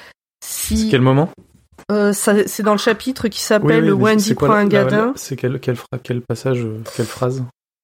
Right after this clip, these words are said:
Speaker 1: Euh, bon Dieu, dit Tad entre ses dents, il bondit sur ses pieds dans un craquement d'articulation au moment où il la vit faire un pas en avant et lâcher le barreau. Non, Wendy passa. Ah non, c'est plus bas.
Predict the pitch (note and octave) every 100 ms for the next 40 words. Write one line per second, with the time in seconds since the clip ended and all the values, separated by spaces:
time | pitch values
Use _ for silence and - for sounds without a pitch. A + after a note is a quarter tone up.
0 | - G#3 G#3 G#3 G3 A3 A#3+ A3+ B3+ B3+
1 | G#3+ G3+ - A#3 G#3+ G#3 A3 G3+ G#3 F#3+
2 | A3 B3+ C4 G3+ F#3+ G#3+ G#3 - G#3+ -
3 | G3+ A3 G3+ F#3+ F#3+ F#3 G3+ A3 G#3 F#3+
4 | F#3+ - F#3 F3+ - G3+ G#3+ - F3 F3+
5 | F#3+ F3+ F3 F3+ F3 G3+ A3+ - G#3+ -
6 | F#3+ F#3+ G#3+ G#3 - _ _ - G3+ G3
7 | F#3 G#3+ A3+ F3+ F3 G3 B3+ A3 F#3 E3+
8 | D#3+ F#3+ B3 A3+ G3 F#3+ G3+ - E3+ -
9 | G3+ - _ _ _ _ _ _ _ -
10 | - - _ _ _ - D#3+ - F3 -
11 | D#3 F3 G#3